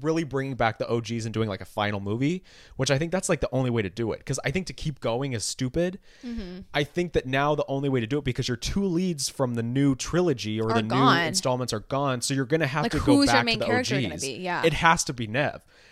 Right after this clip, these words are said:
Speaker 1: Like, you can't introduce a bunch of new characters now
Speaker 2: Just to
Speaker 1: and
Speaker 2: take
Speaker 1: either
Speaker 2: them away and do a random another spin-off movie.
Speaker 1: Well, that's
Speaker 2: Like,
Speaker 1: what they did with Halloween Ends, though, and it was, it was stupid.
Speaker 2: it was bad, yeah.
Speaker 1: Yeah, so I think that there's one way out of this, and it's Neve Campbell,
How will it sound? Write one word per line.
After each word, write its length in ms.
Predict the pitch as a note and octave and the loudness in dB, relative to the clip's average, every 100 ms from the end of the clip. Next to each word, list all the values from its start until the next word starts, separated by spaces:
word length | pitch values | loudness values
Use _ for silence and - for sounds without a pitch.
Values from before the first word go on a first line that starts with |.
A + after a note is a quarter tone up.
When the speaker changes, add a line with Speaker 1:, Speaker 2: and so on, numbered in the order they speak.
| - | 2
Speaker 1:
Like, 200 | F3+ G#3 | 2 6
you 80 | |
can't 260 | - B3+ B3+ | 8 8 6
introduce 460 | F3+ - D#3 F3 E3 | -2 -4 0 0 0
a 40 | |
bunch 180 | C#3 C3 | -2 -4
of 80 | B2+ | -4
new 140 | C3 | -4
characters 440 | B2 D#3 D#3+ C#3 A#2+ | -2 0 0 -2 -4
now 380 | A2+ G#2 G#2 G2+ _ _ - - | -2 0 -2 -6 _ _ -14 -4
Speaker 2:
Just 160 | A#3 | 0
to 40 | - | 0
Speaker 1:
and 60 | |
Speaker 2:
take 120 | - A3+ | 4 4
Speaker 1:
either 140 | D#3+ | 4
Speaker 2:
them 80 | F3 | 2
away 300 | G3+ G3+ F3+ | 4 4 2
and 100 | G3 | 0
do 140 | G3 | -2
a 100 | F#3+ | -2
random 400 | F#3 F#3+ F3+ F#3+ | -2 -4 -4 -4
another 300 | F#3+ F#3+ F3+ | -4 -4 -2
spin-off 420 | G3 - F#3+ G3 A3 | -4 -4 0 0 0
movie. 280 | A3 A#3+ | -2 0
Speaker 1:
Well, 80 | B3 | 2
that's 100 | E3+ | 4
Speaker 2:
Like, 60 | F3+ | 4
Speaker 1:
what 80 | F3 | 2
they 80 | E3 | 0
did 100 | D3 | 0
with 80 | |
Halloween 320 | C3 D3 C3 B2 | -2 -2 -2 -2
Ends, 200 | F#3+ B2+ | -4 -4
though, 200 | C2+ - - | -8 -12 -4
and 100 | C#3 | -2
it 160 | C3+ - | -2 -4
was, 260 | B2+ - - | -6 -4 -2
it 40 | C3 | -2
was 100 | A#2 | 0
stupid. 300 | - A3+ G#3+ | 2 2 2
Speaker 2:
it 60 | - | 0
was 40 | |
bad, 280 | F#3 F3 F3+ | 0 0 -4
yeah. 280 | F#3 D3+ D#3 | -6 -4 0
Speaker 1:
Yeah, 200 | C#3+ - | 0 0
so 300 | - F3+ D#3+ | 4 4 6
I 80 | - | 2
think 140 | F#3 F3+ | -2 -2
that 80 | |
there's 180 | D#3+ C3+ | -2 -2
one 340 | A#2+ A2 B2 B2+ | -4 0 0 2
way 140 | A#2 | 4
out 100 | G#2 | 4
of 60 | G2+ | 2
this, 120 | F#2 | -2
and 80 | F2+ | -8
it's 100 | - | -10
Neve 140 | D#2+ | -10
Campbell, 320 | - B1+ - | -12 -16 -18